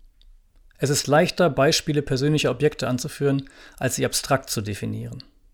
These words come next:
Der Ausdruck Lieblingsding ist zwar verständlich, aber nicht wie der der Lieblingsspeise ein gängiger Begriff der Alltagssprache. Fragt man Personen nach ihren Lieblingsdingen,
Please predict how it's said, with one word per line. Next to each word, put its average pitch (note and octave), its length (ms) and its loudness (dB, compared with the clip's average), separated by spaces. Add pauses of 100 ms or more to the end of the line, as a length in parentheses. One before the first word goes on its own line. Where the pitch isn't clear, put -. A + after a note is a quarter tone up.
(760)
Der - 120 -2
Ausdruck C3 480 -2 (360)
Lieblingsding F3+ 640 2
ist C#3 180 -2
zwar C3 160 2
verständlich, - 720 -2 (420)
aber B2 220 0
nicht C#3 280 2
wie C3+ 100 0
der B2 120 4
der A#2 120 4
Lieblingsspeise A#2+ 840 0
ein A2 140 0
gängiger C3+ 340 4
Begriff A#2 380 -2
der - 120 -4
Alltagssprache. G#2+ 800 -4 (1160)
Fragt - 360 0
man C3+ 140 6
Personen C3+ 420 6
nach C#3 160 4
ihren B2+ 200 2
Lieblingsdingen, E3 680 0